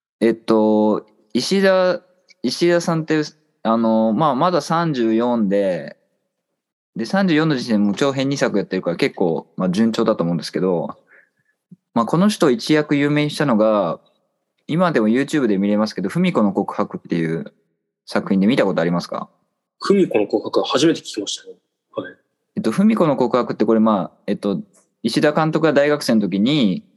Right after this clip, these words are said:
Speaker 1: 作った自主制作のアニメーションで、なんか女の子？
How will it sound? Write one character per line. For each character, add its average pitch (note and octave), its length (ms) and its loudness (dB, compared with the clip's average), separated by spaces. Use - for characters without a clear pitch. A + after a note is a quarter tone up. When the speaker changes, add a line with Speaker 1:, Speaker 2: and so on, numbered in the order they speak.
Speaker 1:
作 - 180 -8
っ - 20 -2
た G#2 100 -2
自 F#2 120 -2
主 C3 140 0
制 C3+ 180 0
作 A#2+ 240 0
の E2+ 140 -2
ア G2 60 0
ニ G#2 120 4
メ G#2+ 100 4
ー - 20 -2
シ F#2+ 120 -4
ョ - 20 -2
ン E2+ 100 -2
で、 F#2+ 420 -2
な A2+ 80 -6
ん A2+ 40 -2
か G2+ 100 -2
女 E3 340 0
の C3+ 120 0
子？ A2+ 340 -4